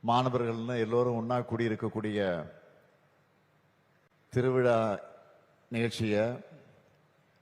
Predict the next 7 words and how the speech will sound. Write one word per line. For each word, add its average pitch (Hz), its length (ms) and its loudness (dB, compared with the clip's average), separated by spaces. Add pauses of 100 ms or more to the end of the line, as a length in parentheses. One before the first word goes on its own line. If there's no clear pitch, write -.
(600)
சிறப்பான 127 520 0
வகையில 113 440 -2 (320)
வேளாண்மை 120 520 -2 (1500)
உழவர் 123 300 4
நலத்துறை 120 440 2 (220)
ஏற்பாடு 117 380 2
செஞ்சிருக்காங்க. 98 560 -2